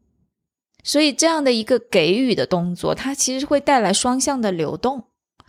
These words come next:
就是当我们觉得自己很匮乏、自己没有的时候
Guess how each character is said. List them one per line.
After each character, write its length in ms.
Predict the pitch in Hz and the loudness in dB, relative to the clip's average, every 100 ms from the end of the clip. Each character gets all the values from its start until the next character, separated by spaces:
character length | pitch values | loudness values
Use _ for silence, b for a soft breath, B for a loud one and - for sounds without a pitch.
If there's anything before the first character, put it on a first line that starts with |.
| B B | B B
就 140 | - 302 | 0 0
是 80 | |
当 200 | 294 294 294 | 4 4 4
我 60 | |
们 120 | 196 | 2
觉 120 | 208 202 | 2 2
得 100 | 233 | 2
自 180 | 269 | -2
己 180 | 226 175 | -2 0
很 160 | 190 151 | 0 -2
匮 340 | - 330 285 | -2 2 2
乏、 260 | 220 151 165 | 2 -4 -4
自 180 | 196 226 | -4 -6
己 140 | 208 | -4
没 240 | 185 165 | 0 2
有 200 | 202 214 | 4 2
的 120 | - - | 0 -4
时 200 | - 143 | -6 -8
候 180 | - | -8